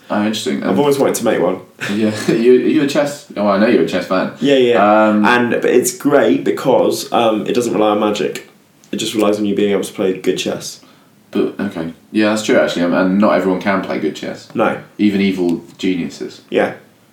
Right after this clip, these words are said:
Speaker 1: Okay, that's good. I like that actually. That's probably my favourite. Are you sure you don't want drafts? We could do drafts.
Speaker 2: No, no, no. Chess. It's gotta be chess.
Speaker 1: Gotta be chess.
Speaker 2: And, and, and you have to
Speaker 1: What
Speaker 2: take.
Speaker 1: about, uh,
Speaker 2: you have to take the
Speaker 1: yeah.
Speaker 2: place of one of the pieces.
Speaker 1: Oh,
Speaker 2: So if you
Speaker 1: okay.
Speaker 2: get taken, you die.
Speaker 1: You die?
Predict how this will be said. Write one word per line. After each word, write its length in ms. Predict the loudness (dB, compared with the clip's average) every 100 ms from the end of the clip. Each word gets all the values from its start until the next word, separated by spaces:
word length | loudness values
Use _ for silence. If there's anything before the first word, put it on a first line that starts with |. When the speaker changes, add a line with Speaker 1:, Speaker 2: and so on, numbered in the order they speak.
| _ _ _
Speaker 1:
Okay, 180 | -6 -2
that's 160 | -2 0
good. 120 | 2
I 80 | 4
like 160 | 4 2
that 140 | 0
actually. 140 | 0 -2
That's 100 | 0
probably 180 | -2
my 60 | 0
favourite. 320 | 0 0 2
Are 20 |
you 180 | 2 2
sure 160 | 2 2
you 60 |
don't 160 | 2 2
want 120 | 2
drafts? 440 | 2 2 0 -4 -6
We 80 |
could 140 | -6 -2
do 140 | 0
drafts. 260 | 0 2 4
Speaker 2:
No, 220 | 4 4
no, 120 | 2
no. 140 | 2 0
Chess. 360 | -2 -4 -6 -12
It's 100 | -2
gotta 160 | -2
be 100 | 0
chess. 220 | -2 -4
Speaker 1:
Gotta 140 | -4 -6
be 40 |
chess. 340 | -4 -6 -6 0
Speaker 2:
And, 180 | 2 4
and, 400 | 2 2 0 0
and 220 | 0 2
you 140 | 2
have 260 | 4 0 0
to 100 | 2
Speaker 1:
What 100 | 4
Speaker 2:
take. 80 | 4
Speaker 1:
about, 320 | 4 2 0
uh, 160 | -2 2
Speaker 2:
you 80 | 2
have 120 | 2
to 60 | 2
take 160 | 4
the 60 | 4
Speaker 1:
yeah. 60 | 4
Speaker 2:
place 300 | 4 2 0
of 80 |
one 120 | 0 0
of 60 |
the 80 | 0
pieces. 580 | 0 0 0 -2 -4 -12 -12 -4
Speaker 1:
Oh, 140 | 2 2
Speaker 2:
So 60 |
if 60 | 2
you 80 | 2
Speaker 1:
okay. 100 | 2
Speaker 2:
get 80 | 0
taken, 360 | 0 0 -2 -4
you 100 | -2
die. 300 | -2 -4 -8 -20 _ _ _
Speaker 1:
You 140 | -10 0
die? 420 | 2 2 0